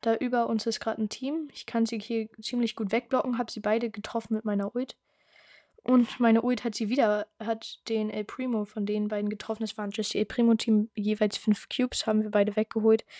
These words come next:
Jetzt haben wir beide zehn Cubes. Das letzte Team ist schon Showdown, ist Rosa und Brock mit zwei Cubes. Wir gehen grad auf die zu. Sie sind ziemlich pinscht.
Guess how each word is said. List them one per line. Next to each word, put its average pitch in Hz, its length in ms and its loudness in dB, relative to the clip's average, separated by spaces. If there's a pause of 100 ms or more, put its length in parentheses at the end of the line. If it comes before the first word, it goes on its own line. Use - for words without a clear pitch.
(200)
Jetzt - 140 -10
haben 220 120 10
wir 214 100 8
beide 208 260 8
zehn 247 320 2
Cubes. - 400 -2
Das - 180 2
letzte 233 400 2
Team 294 320 -2
ist 269 180 0
schon 214 200 2
Showdown, 247 460 0
ist - 280 -4
Rosa 233 560 4 (360)
und 214 260 0
Brock 202 480 2 (400)
mit 214 120 2
zwei 226 280 0
Cubes. - 500 -6 (1120)
Wir 220 140 -6
gehen 247 340 2
grad 233 160 0
auf 233 120 0
die 226 120 -4
zu. 254 340 -2
Sie 233 140 -2
sind 220 240 0
ziemlich 254 460 0
pinscht. - 480 -4